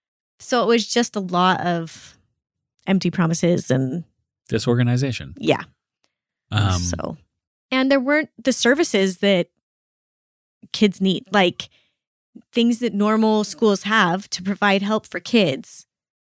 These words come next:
Speaker 1: There wasn't that. So, like, if you were lacking in any area, it was hard to get the help you needed.
Speaker 2: Yeah, and, and one of the things that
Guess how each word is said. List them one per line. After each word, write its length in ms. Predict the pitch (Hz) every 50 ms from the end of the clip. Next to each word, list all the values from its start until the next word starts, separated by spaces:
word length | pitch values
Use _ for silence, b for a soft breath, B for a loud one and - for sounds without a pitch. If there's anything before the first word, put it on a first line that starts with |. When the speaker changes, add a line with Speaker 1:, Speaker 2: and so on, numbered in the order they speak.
| _ _ _ _ _ _ _
Speaker 1:
There 100 | - 208
wasn't 560 | 196 202 202 202 185 214 202 190 185 - - -
that. 420 | - 170 - - - - - - - _ _ _ _
So, 200 | - - - 226
like, 200 | 220 202 208 -
if 160 | 214 202 -
you 160 | 220 220 226 233
were 500 | 226 233 214 202 196 196 190 190 190 -
lacking 480 | - 185 175 185 220 - - 196 190 190
in 140 | 185 170 165
any 340 | - - 196 196 202 - -
area, 440 | 214 220 226 185 185 165 180 190 -
it 80 | 190 190
was 160 | 180 180 -
hard 200 | - 202 196 175
to 60 | -
get 160 | - 190 -
the 60 | - 170
help 240 | 175 165 160 -
you 80 | 160 151
needed. 360 | - 64 - - - - - -
Speaker 2:
Yeah, 380 | 233 98 240 254 147 113 110 110
and, 220 | 110 117 127 143 139
and 240 | 139 139 143 143 156
one 100 | 170 170
of 80 | 151
the 80 | 135 110
things 500 | - - 123 120 127 123 113 - - -
that 260 | 117 107 - -